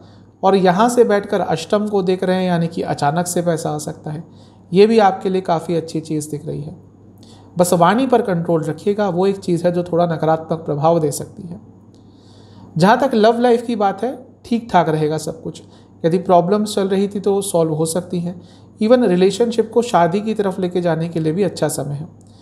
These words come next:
वैवाहिक जीवन पर नेगेटिव इम्पैक्ट पड़ेगा क्योंकि सप्तम से अष्टम में है, ये थोड़ी प्रॉब्लम क्रिएट आपके लिए कर सकते हैं। जहाँ तक करियर की बात है, अच्छा समय है, आगे बढ़ पाएंगे, प्रमोशन के चांसेस बढ़ पाएंगे।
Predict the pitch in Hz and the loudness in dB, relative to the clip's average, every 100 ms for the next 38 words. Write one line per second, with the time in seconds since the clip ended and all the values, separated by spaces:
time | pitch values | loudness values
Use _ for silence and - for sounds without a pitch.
0 | - - - - 180 202 254 285 214 226 | -20 -20 -20 -4 2 4 4 2 0 0
1 | 233 233 190 165 180 196 180 180 185 180 | 2 0 -4 -4 -4 -4 -4 -4 -4 -4
2 | 185 185 185 185 175 - 196 - 226 202 | -4 -2 -2 -2 -2 -2 -4 0 0 2
3 | 170 - - 196 196 180 180 - - - | 0 0 -4 -2 0 -2 -2 -10 -20 -20
4 | - - 208 220 180 180 175 143 156 160 | -16 -2 0 2 2 0 0 0 0 -2
5 | 156 156 147 151 151 156 208 156 139 - | -2 -2 -2 -4 -4 -6 -4 -4 -6 -8
6 | - 151 156 175 - - - - - - | -12 -14 -12 -16 -18 -20 -20 -20 -20 -20
7 | - - - - - - - 160 165 196 | -20 -20 -20 -20 -20 -12 0 2 2 -2
8 | - - - - - - 170 202 214 214 | -4 -12 -20 -20 -16 2 4 6 4 2
9 | 175 160 156 302 - - _ _ - _ | -2 -4 -6 -12 -18 -20 _ _ -20 _
10 | - - 160 - 160 147 143 156 - - | -20 -8 -8 -4 -4 -4 -6 -8 -12 -2
11 | 165 180 196 185 180 180 180 202 190 165 | 2 4 4 2 2 0 0 -2 0 -2
12 | 165 185 180 175 156 151 170 160 147 143 | -2 -4 -4 -2 -4 -4 -6 -6 -6 -6
13 | 143 151 | -8 -8